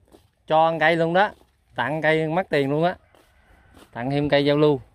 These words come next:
Này nó non. Đây, à, lộc vừng nè anh ơi. Cái lộc vừng, à, mới vô nè. Bông này lừ khư nè, bạn thấy không?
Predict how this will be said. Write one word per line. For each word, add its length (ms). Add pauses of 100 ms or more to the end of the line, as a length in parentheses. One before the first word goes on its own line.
(1160)
Này 180
nó 120
non. 320
Đây, 260
à, 100
lộc 220
vừng 160
nè 80
anh 160
ơi. 240 (100)
Cái 220
lộc 180
vừng, 260
à, 280
mới 220
vô 220
nè. 200 (460)
Bông 300
này 140
lừ 220
khư 300
nè, 160
bạn 260
thấy 200
không? 180